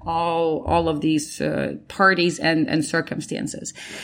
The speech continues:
And it's interesting because we've actually reached out, um, and I'll tell you why. First, perhaps, uh, and sort of logically, and then I'll give a little bit of a legal,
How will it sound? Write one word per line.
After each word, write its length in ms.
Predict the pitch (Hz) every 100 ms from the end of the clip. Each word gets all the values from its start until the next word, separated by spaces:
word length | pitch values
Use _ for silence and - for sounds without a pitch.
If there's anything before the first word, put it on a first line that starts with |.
| - -
And 220 | 175 190
it's 140 | 190
interesting 360 | 247 233 214 196
because 280 | 180 190 175
we've 160 | 208
actually 360 | 202 196 185 170
reached 340 | 180 175 -
out, 440 | 185 175 180 - 180
um, 540 | 165 156 156 147 - -
and 300 | 175 165 185
I'll 80 | 190
tell 140 | 220
you 100 | 214 185
why. 400 | 175 147 - - - _ _ _ _ _ _ - -
First, 300 | 214 175 -
perhaps, 520 | 156 147 175 - -
uh, 140 | 170 -
and 360 | 175 160 160 147
sort 160 | 170
of 60 | 156
logically, 640 | 190 214 214 180 165 156
and 160 | 151 156
then 260 | 156 156 147
I'll 680 | 156 151 151 - 139 151
give 180 | 147 151
a 40 | 151
little 200 | 151 147
bit 140 | 147
of 100 | 139
a 60 | 143
legal, 440 | 156 151 151